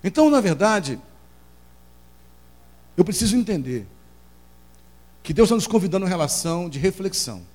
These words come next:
e não de resposta rápida. Então, voltando à questão do texto de Lucas, os evangelhos, eles não são uma bibliografia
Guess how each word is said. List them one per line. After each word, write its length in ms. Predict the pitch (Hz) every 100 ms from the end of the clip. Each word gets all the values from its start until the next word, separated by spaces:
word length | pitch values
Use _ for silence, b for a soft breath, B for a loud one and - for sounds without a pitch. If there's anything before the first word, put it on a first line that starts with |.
| - - - - - - - - -
e 60 |
não 120 | 135 151
de 80 |
resposta 460 | 147 147 - 131 143
rápida. 340 | 113 90 - - - - - - - - - - - - - - - - - - - - - - - - - - - - - - - - - - - - -
Então, 140 | 254
voltando 300 | 247 233 240
à 40 | 220
questão 260 | 185 -
do 80 | 160
texto 260 | 160 170 131
de 100 | 139
Lucas, 560 | 165 185 120 - - - - - - - - -
os 140 | 156
evangelhos, 800 | 262 202 151 135 190 170 127 - - - - - - - -
eles 140 | 190
não 120 | 233
são 440 | 226 - 220 220 220 - -
uma 480 | 190 190 190 170 - b b b 107
bibliografia 920 | 226 190 208 175 147 - 175 190 190